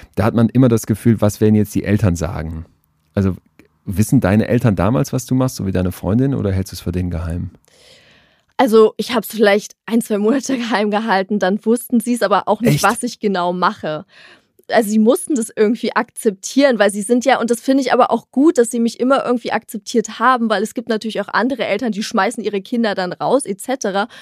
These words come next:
Speaker 2: Und dann wär's vielleicht noch schlimmer geworden. Also man konnte mich damals auch schwer zur Vernunft bringen. Meine Eltern sind wunderbar, das möchte ich auch dazu sagen. Also die haben alles immer für mich getan, aber es war damals schwierig. Ich war so blöde, ich sag's schon wieder jetzt,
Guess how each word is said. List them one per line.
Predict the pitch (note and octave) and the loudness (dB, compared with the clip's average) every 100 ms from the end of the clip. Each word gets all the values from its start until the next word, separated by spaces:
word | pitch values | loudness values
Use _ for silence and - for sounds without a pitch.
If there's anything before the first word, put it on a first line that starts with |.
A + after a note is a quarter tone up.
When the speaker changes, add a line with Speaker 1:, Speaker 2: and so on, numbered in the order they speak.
| - | -10
Speaker 2:
Und | - G#3+ | -2 0
dann | A3 | 2
wär's | A#3 | 2
vielleicht | - B3 A#3+ | 4 2 4
noch | B3 C4+ | 2 0
schlimmer | - G#3+ F#3+ F3+ | -2 -2 0 -2
geworden. | F#3+ F#3 F3 | 0 0 0
Also | G3+ | 0
man | G#3+ | 0
konnte | G#3 A#3+ A#3+ | 0 -2 -2
mich | C#4 B3 | -2 -2
damals | F3+ B3 C4 | 0 0 -2
auch | A#3+ | -6
schwer | - A#3 | -4 -4
zur | A#3+ | -6
Vernunft | A3+ A3+ A#3 B3 _ | -4 0 0 -2 _
bringen. | - E3 F3 - - | -8 -8 -10 -20 -4
Meine | - A3+ | 2 4
Eltern | A3 D4+ | 4 4
sind | A#3+ B3 | 2 2
wunderbar, | G#3+ C4 A3 F3 F3+ | 4 4 4 4 2
das | G3+ | 0
möchte | G#3+ A3 | 0 -2
ich | G3 | -4
auch | |
dazu | G3+ F#3 A3+ | -4 -6 -4
sagen. | G#3 F#3 E3 | -2 -2 0
Also | F#3 | -4
die | F#3 G#3 | -2 -2
haben | G3 | -2
alles | - F#3+ A3+ | 0 2 2
immer | - A3 | 0 -6
für | A3 | -6
mich | G#3 G#3 | -8 -8
getan, | G3+ - G3 G3+ A#3+ - - - | -8 -8 -6 -6 -6 -8 -14 -2
aber | G3+ | 0
es | G#3+ | 2
war | G#3 G#3+ | 2 4
damals | A#3 A#3 A#3 | 4 2 0
schwierig. | B3+ B3+ G#3+ | -4 -2 -2
Ich | - | -2
war | A3+ G#3 | 0 0
so | G3 C4 D#4+ D#4 - _ _ - - | 2 2 2 0 -2 _ _ -20 -4
blöde, | B3+ A#3+ D4+ C4 G3 B3+ C4+ | 2 2 2 -2 -2 -4 -4
ich | |
sag's | G#3 G3 - | -2 -2 -2
schon | F#3+ | -6
wieder | A3+ B3 | -4 -4
jetzt, | F3 G#3 - | -4 -6 -8